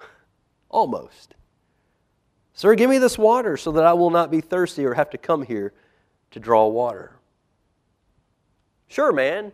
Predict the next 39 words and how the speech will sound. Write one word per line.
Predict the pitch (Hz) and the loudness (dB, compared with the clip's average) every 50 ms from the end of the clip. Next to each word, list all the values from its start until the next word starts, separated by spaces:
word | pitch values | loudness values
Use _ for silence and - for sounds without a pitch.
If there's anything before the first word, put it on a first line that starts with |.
| _ _ - | _ _ -20
<laughs> | 135 - - | -20 -4 -4
Man, | 214 - - _ _ _ - - _ _ _ - 160 208 233 | -4 -4 -4 _ _ _ -20 -20 _ _ _ -4 -2 0 0
if | 180 | 0
you | 214 | 0
can | 262 240 | -4 2
give | 214 226 220 | 2 2 2
me | 233 | 4
water | 220 214 208 226 240 240 226 | 2 4 6 6 6 6 4
that | 190 180 190 | 2 2 0
I | |
don't | 220 240 208 | 0 0 0
have | 220 - | -2 -2
to | 214 | -2
come | - 233 220 214 | -4 -4 -4 -2
here | 220 226 226 | -2 -2 -2
again, | 220 196 220 226 233 220 185 | 0 0 0 -2 -2 -2 -4
and, | 156 156 147 139 | -4 -6 -8 -10
I | |
mean, | 139 156 170 170 170 160 151 170 | -8 -8 -6 -6 -6 -8 -8 -10
th-, | 196 - | -10 -8
you | 175 185 233 240 | -4 -2 0 2
have | 226 214 185 202 | 2 2 2 2
no | 226 233 226 233 | 0 0 2 2
idea | 233 233 226 180 165 202 262 277 277 240 190 151 - - - - _ _ _ - - - - _ _ _ _ _ _ _ | 2 0 0 -4 -6 -8 -4 2 4 4 4 4 2 -2 -12 -20 _ _ _ -20 -20 -20 -20 _ _ _ _ _ _ _
how | - 202 190 175 | 2 4 4 4
problematic | 165 - - _ - 240 247 240 202 214 214 220 240 226 190 180 170 | 2 -2 -10 _ 2 6 6 6 6 4 2 4 4 2 2 2 2
this | 214 208 - | 0 0 2
whole | - 214 202 180 | 4 2 2 4
thing | 208 208 196 196 | 2 0 0 2
is. | 202 208 180 147 139 | 0 -2 -2 -4 -6
If | 160 147 | -8 -10
you | 226 240 | -10 -12
can | - 226 190 | -10 -10 -6
give | 240 240 220 | -6 -6 -6
me | 240 247 233 | -4 -6 -4
water, | 220 233 254 254 254 247 240 220 | 0 2 2 2 2 2 0 -2
man, | 180 190 233 240 240 240 220 190 156 143 | -4 -6 -6 -4 -4 -4 -6 -8 -12 -6
do | 170 220 254 254 233 | -4 -4 0 0 0
it | 170 - - - _ | 0 -2 -6 -20 _